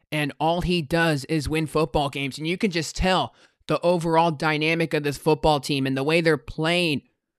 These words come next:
and just the locker room as a whole. They're getting up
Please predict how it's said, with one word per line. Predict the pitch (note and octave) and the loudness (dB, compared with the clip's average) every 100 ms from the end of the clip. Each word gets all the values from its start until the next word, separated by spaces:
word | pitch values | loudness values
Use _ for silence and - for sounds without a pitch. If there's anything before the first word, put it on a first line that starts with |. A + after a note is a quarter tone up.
| _ _ _ - | _ _ _ -6
and | C#3+ | -4
just | C3+ D#3+ - | -2 -4 -2
the | D#3 | -2
locker | C#3+ C#3+ E3 - | 2 2 2 2
room | E3 D#3+ | 0 2
as | D3+ D3 | 0 -2
a | |
whole. | C3+ - E3+ D#3+ - _ _ _ _ | -6 2 4 4 2 _ _ _ _
They're | D#3 | 2
getting | F#3+ B3 G#3 E3+ | 4 6 4 4
up | F#3 E3+ - | 2 0 -4